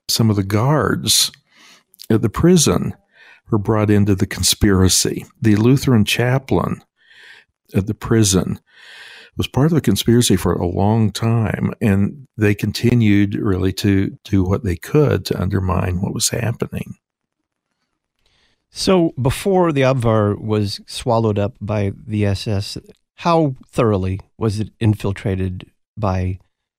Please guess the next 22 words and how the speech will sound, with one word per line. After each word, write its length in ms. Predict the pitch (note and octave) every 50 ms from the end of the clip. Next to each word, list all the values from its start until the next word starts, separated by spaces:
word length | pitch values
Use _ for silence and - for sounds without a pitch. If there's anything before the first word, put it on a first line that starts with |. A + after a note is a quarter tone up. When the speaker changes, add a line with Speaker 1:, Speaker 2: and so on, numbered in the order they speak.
| _ _
Speaker 2:
anti-Nazis 680 | A#2+ A2+ G2 - - F#2 F#2 F2+ F#2+ - - F2 F2+ G2
and 80 | F#2
those 200 | F2+ F2 F#2+ G2
opposing 360 | G2+ - G2+ F#2 - A2+ A2 G2
Hitler? 300 | F#2 - - - A#2+ - - _ _ _ _ _ _ _ _ _ _ _ _ _ _ _ _ _ - - - - - - - - - - - - - _ _ _ -
Speaker 1:
Well, 300 | B2 C3+ C#3+ C#3 C3+ -
it's 160 | - A2+ - -
kind 140 | - E3+
of 80 | D#3+ -
hard 260 | - C3 A#2 A#2 A2+
to 80 | A#2+ A2
say 320 | - - - F#2+ F2+ F#2
because 460 | F2+ F#2+ - - G2 F2+ F#2+ F2+ -
Canera 480 | - - G#2+ F2+ G2 G2 G2+ G2 F#2 F2+
set 260 | - - G#2 F#2 F#2
up, 260 | F#2+ F#2 - - - - - - - - - - - _
he 180 | - - A2 G#2+
set 240 | - - C#3 A#2 A2+
up 100 | G#2 G#2+ G#2+ - - -
a 80 | G#2
secret 960 | - - - - C3+ C3 C3 - - C#3 B2+ A#2 - - - - - - - - _ _ _ _ _ _ _
department, 840 | - G2+ - - G#2+ G2+ F#2+ - - - D#2 - - - - -